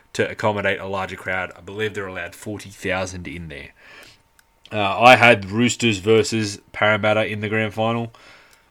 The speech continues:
It's, it's still possible. Uh, I don't, I don't see Parramatta being there, though. So,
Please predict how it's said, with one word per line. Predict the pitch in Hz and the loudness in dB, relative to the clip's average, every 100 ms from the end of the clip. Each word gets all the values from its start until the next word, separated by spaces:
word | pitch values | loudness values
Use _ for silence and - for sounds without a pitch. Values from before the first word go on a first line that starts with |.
| _ | _
It's, | 392 302 - - | -8 -6 -8 -8
it's | - - 170 - | -4 -4 -6 -6
still | - - - - 208 185 | -4 -4 -6 2 8 8
possible. | 185 - 156 151 147 156 160 - | 8 10 10 8 2 4 2 -2
Uh, | 117 110 104 | -2 0 0
I | - 117 | 2 2
don't, | 113 110 104 _ _ _ _ _ _ _ _ _ _ - - - | 4 0 -4 _ _ _ _ _ _ _ _ _ _ -20 -8 4
I | 127 | 6
don't | 120 | 6
see | - 113 | 2 2
Parramatta | 117 110 110 | 4 4 2
being | 107 104 | 2 0
there, | 95 | -2
though. | 90 82 - _ _ | -6 -10 -16 _ _
So, | - 92 90 87 | -8 -4 -2 -4